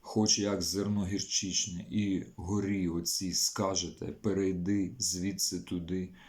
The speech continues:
то й перейде вона, і нічого не матимете неможливого.'» Е, це дуже, е, сильний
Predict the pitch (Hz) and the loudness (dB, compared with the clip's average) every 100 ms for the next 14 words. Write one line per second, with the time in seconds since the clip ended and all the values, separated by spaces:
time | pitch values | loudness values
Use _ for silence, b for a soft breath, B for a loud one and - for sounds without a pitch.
0 | B - 110 98 98 92 - 95 95 90 | B -2 4 6 4 2 0 2 4 2
1 | 92 101 92 85 82 - 127 113 104 - | 2 2 2 2 -2 -2 2 4 4 2
2 | - 110 98 98 110 110 B B B B | 2 2 2 2 2 0 B B B B
3 | - 101 101 95 95 101 104 104 104 104 | -2 2 4 4 2 4 4 2 2 0
4 | 95 95 98 - - - - - - 98 | 0 -2 -2 -8 -18 -20 -20 -12 -4 0
5 | 95 95 98 98 98 92 87 101 95 85 | 0 2 2 2 2 2 2 2 2 0
6 | 85 82 - - B B B B - 98 | -4 -6 -10 -12 B B B B -6 -2
7 | 87 85 104 98 110 110 95 95 92 87 | -2 -2 -2 4 6 6 4 2 2 2
8 | 87 - - 107 101 95 92 - - - | -2 -8 -6 -2 -2 -2 -4 0 0 4
9 | 113 98 95 95 87 | 4 4 2 0 0